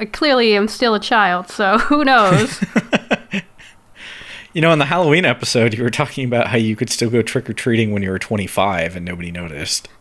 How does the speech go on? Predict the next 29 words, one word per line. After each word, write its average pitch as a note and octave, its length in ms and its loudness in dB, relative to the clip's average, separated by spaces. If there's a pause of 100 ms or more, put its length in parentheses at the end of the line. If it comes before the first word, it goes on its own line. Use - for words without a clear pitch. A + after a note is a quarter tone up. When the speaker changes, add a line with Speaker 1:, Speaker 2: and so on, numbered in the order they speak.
(260)
Speaker 1:
<laughs> - 180 2
Yeah. - 140 2
I - 1200 -4
think D4+ 140 0
the D4 80 2
moral B3 360 6
of G#3+ 40 0
this A3 140 -2
podcast G#3+ 580 2
is G3+ 120 -2
that G#3+ 100 2
I'm G#3+ 160 4
still A#3 280 2
a A#3+ 140 2
mess. F3+ 520 -2 (420)
Speaker 2:
There's G#3+ 200 4
this, A#3+ 240 2
um, A2+ 380 0 (400)
clip C#3 320 2
I A#2 160 2
pretty C3 240 0
much A#2 300 0
send A#2 220 0
to - 160 -4
everybody G#2 520 -2
when F#2+ 180 -6
it's - 220 -8
their G2 180 0
birthdays, A#2 720 -2